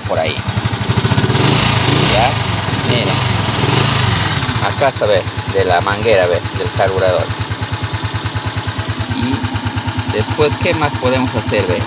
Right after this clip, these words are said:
acá está el agüita. Así que verifiquen bien, ve, el agua que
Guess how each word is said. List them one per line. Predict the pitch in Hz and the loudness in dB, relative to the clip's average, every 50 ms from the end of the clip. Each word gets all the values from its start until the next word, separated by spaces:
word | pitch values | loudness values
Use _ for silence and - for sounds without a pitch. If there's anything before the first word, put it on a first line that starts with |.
| - | -2
acá | 98 98 - - 104 | -2 -2 -2 -2 -2
está | - - 101 | -2 -2 -2
el | 95 87 | -2 -2
agüita. | 87 90 87 104 127 135 123 - - 135 139 - - - - - - - - - - - - - - - | -2 -2 -2 -2 -2 -2 -4 -4 -4 -4 -4 -4 -4 -4 -6 -4 -6 -6 -4 -6 -4 -6 -4 -6 -4 -4
Así | 120 - - 139 135 - - | -4 -2 -2 -2 -2 -2 -2
que | 131 127 - - - - - - - - - 117 123 | -2 -2 -2 -2 -4 -6 -4 -6 -4 -4 -2 2 2
verifiquen | 135 135 135 131 131 - - 165 170 165 - - 127 117 117 | 4 4 4 2 0 -2 0 0 0 0 0 -2 -2 0 0
bien, | 120 127 120 113 110 104 | 2 2 2 0 0 -2
ve, | 98 90 87 85 - - - | -2 -4 -4 -4 -6 -4 -4
el | 104 104 107 | -2 0 0
agua | 117 123 131 127 127 120 123 131 139 143 - - - - - - | 2 2 2 2 0 0 -2 -4 -4 -4 -6 -6 -6 -6 -4 -2
que | 135 131 131 | 0 0 0